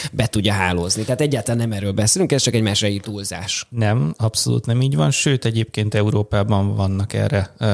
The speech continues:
Speaker 2: adatok is gyűjtve. Például kétezer-kettő és kétezer-húsz között mindössze farkas esetében mondjuk hat támadás történt,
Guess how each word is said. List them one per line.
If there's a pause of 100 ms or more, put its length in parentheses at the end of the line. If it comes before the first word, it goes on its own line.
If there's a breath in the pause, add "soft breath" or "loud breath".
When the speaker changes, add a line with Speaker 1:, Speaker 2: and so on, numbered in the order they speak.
(200)
Speaker 2:
adatok
is
gyűjtve.
Például
kétezer-kettő
és
kétezer-húsz
között (100)
mindössze
farkas
esetében
mondjuk
hat
támadás
történt,